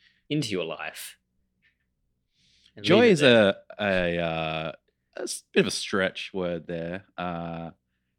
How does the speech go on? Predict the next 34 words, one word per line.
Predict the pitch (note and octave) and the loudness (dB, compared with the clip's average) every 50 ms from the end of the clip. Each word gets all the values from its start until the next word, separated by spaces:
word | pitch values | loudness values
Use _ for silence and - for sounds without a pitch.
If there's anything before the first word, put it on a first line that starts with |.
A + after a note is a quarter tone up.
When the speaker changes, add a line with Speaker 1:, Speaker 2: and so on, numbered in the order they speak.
| _ _ - | _ _ 0
Speaker 2:
it's, | C#3 D3+ - - | 0 0 0 0
it's | - E3+ E3 D#3 - | -2 0 0 -2 -2
joyous | - E3+ F3 G3+ A#3 A3 - | 0 2 2 2 2 0 -2
in | E3+ | -2
the | C3+ B2 | -4 -2
same | - - C#3+ B2+ A#2+ G#2+ | 2 4 4 4 4 4
way | G#2+ G2+ G2+ | 2 0 0
that, | F2+ G2 - G2 | -2 -4 -6 -4
like, | F#2+ F#2 F2+ F2 - _ _ _ | -4 -2 -4 -4 -6 _ _ _
Dark | - F2+ F2+ G2 - - | -6 -6 -6 -6 -4 -2
Souls | - A#2 A#2+ A2+ A2 | 0 0 2 2 0
is, | C3+ E3+ F#3 - A2+ | -2 -4 -2 0 0
like, | G2 F2+ E2+ E2+ - _ _ _ _ _ _ _ _ _ _ _ _ _ _ _ _ _ _ _ _ _ _ _ _ _ _ _ _ - | 0 0 0 -2 -6 _ _ _ _ _ _ _ _ _ _ _ _ _ _ _ _ _ _ _ _ _ _ _ _ _ _ _ _ -2
because | - G#2+ - - - - G#2+ G2+ G2+ | -2 -2 0 2 4 6 6 6 6
it's | A2 - - | 2 -2 0
so | - A#2+ A2 A2 | 2 2 2 2
emotive | A2 A2 G#2+ G#2 G#2+ A2+ - A#2 A2+ - - - | 2 2 2 2 2 2 2 0 0 0 0 -2
and | F2+ F2+ - - _ _ | 0 0 -2 -4 _ _
up | - G#2 G2 - | 0 0 2 2
and | G#2 F#2+ F#2 | 2 2 4
down, | F#2+ F2+ F2+ F#2+ A2 C3 D#3+ D3 - _ _ _ _ _ _ _ _ _ _ _ _ _ _ - | 4 4 4 4 2 2 0 -4 -8 _ _ _ _ _ _ _ _ _ _ _ _ _ _ -2
and | G2 F#2 F2+ | 0 0 2
you, | F2 F2+ F#2 - - | 2 2 2 0 0
you | E2+ F2+ F2 | -2 -2 0
lose, | F2 F2+ G2 G2+ F#2+ G2+ G2+ - - - _ - | 2 2 2 2 2 0 -2 -6 -10 -14 _ -6
and | F#2 F#2 | -2 -2
then | F#2 F2 | 0 0
you | E2+ | -2
come | - - G#2 F#2 F2 | -2 -2 -2 -2 0
back, | E2 F2 F2 F2+ - - - | 0 0 0 0 -2 -6 -12
and | D#2+ D#2+ | -12 -10
then | E2 | -8
you | E2 E2+ | -6 -4
win. | E2 E2+ F2+ F2+ F2 E2+ F2+ F2 | -4 -2 0 0 -2 -2 -6 -10